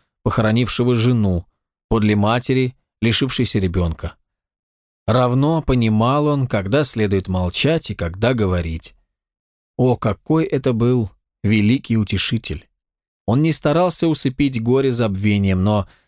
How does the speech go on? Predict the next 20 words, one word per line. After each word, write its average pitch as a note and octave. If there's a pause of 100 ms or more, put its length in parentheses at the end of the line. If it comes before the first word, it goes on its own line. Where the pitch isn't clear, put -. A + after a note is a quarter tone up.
старался A#2
возвысить A2+
и A#2+
облагородить G#2
его G2+
надеждой. F#2+ (460)
Он A#2+
говорил: B2+ (580)
"Обратите B2+
внимание D3
на B2
то, D#3+
с -
какой C3+
стороны A#2
вы A#2
думаете C3
о B2
вашем A#2+
покойном. G2